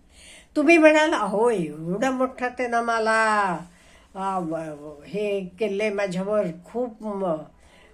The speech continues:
मोठं संकट आणले, खूप मला दुःख दिले, त्याला कसं सोडून द्या?" म्हण.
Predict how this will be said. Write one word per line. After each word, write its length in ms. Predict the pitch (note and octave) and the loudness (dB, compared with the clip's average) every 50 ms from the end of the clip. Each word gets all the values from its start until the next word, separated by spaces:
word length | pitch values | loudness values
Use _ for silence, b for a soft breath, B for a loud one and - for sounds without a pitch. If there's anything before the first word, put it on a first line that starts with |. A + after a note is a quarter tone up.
| - G3+ | -14 -10
मोठं 580 | G3 F#3+ F#3 F3+ F3+ G3+ G#3+ G3+ - - A3+ | -6 -4 -4 -4 -2 -2 -4 -4 -2 -4 -4
संकट 540 | A3 - - A3 G#3 F#3+ F3 - A#3 A3+ A3 | -2 0 0 -2 -2 -2 0 0 0 0 2
आणले, 460 | A3 G#3+ A3 G3+ G3 G3 G#3+ G#3+ G#3 F3+ - - | 0 0 0 0 0 -2 -2 -2 -4 -4 -8 -8
खूप 280 | - A3+ A#3 A3+ G#3 | -8 -8 -8 -8 -4
मला 280 | G#3+ A3 G#3 G#3+ A3 G#3+ | -2 -2 0 0 -2 -2
दुःख 360 | G#3+ G3 G3 F#3 - - A3+ | -4 -6 -10 -10 -8 -6 -6
दिले, 440 | A#3 A3 A3 G#3+ G#3 G#3 G3+ F#3+ F3 B B B B B B B _ | -6 -4 -6 -6 -4 -2 -2 -4 -4 B B B B B B B _
त्याला 220 | - G#3+ G#3+ A3+ B3 | -2 0 2 2 0
कसं 320 | A#3+ C4 B3+ B3 - C4 | 0 -2 -4 -4 -4 -4
सोडून 460 | A#3+ - B3 A3 G#3+ G#3 G#3 G3+ G3+ | -4 -2 -4 -4 -4 -4 -6 -8 -10
द्या?" 240 | G3+ F#3+ G#3 G#3 G#3 | -8 -6 -6 -6 -4
म्हण. 180 | G3 F#3 F3 | -4 -6 -6